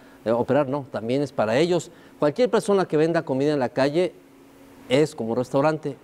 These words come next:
El lunes a viernes hasta las siete de la noche.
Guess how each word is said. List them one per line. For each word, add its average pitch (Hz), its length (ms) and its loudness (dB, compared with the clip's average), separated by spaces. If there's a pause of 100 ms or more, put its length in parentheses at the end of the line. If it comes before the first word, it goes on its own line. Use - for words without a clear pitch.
(460)
El 95 280 -2
lunes 185 560 0
a 98 120 -6
viernes 160 640 -2
hasta 107 220 -8
las 98 100 -8
siete 117 240 -4
de 127 40 2
la 131 100 2
noche. 135 360 -6